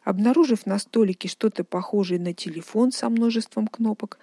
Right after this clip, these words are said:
она обрадовалась и нажала ту, под которой была надпись «Внутренняя связь». «Мистер Донахью, если вы меня слышите, отзовитесь, пожалуйста». «О, мисс Локсли,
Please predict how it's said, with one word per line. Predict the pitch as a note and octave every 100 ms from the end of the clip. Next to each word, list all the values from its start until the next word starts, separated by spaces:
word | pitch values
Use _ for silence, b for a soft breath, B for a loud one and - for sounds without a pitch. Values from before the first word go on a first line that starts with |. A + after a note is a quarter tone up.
| b b b b
она | G#3 A#3 C#4+
обрадовалась | - E3+ F3 G#3+ A#3 A3 A3 A3+ -
и |
нажала | F#3+ G3 F3 E3+ D#3
ту, | - - D#4+
под | - F#3+
которой | - - G3+ A#3+
была | A3 F#3 F3
надпись | G3+ F#3 D#3 - - - b b b b -
«Внутренняя | E3 E3 F3+ A3 A3+ A3 G#3+ G#3+
связь». | G#3 - E3 F3 D3 - - b b b b b b b b _
«Мистер | A3 C#4+ - G#3+
Донахью, | E3+ F3+ D#3+ F#3 - G3+ b b b b
если | B3 B3+ C4
вы | A#3+
меня | B3+ B3+ C4+
слышите, | - C4+ A#3 E3+ - D#3+ -
отзовитесь, | A3 G3+ A#3+ C4+ E4+ B3 -
пожалуйста». | G3+ F3+ F3 D#3+ D#3 - F3 - b b b b b b -
«О, | F#3+ B3 A#3
мисс | F3+ F#3 F3
Локсли, | F#3+ C4+ - - E3+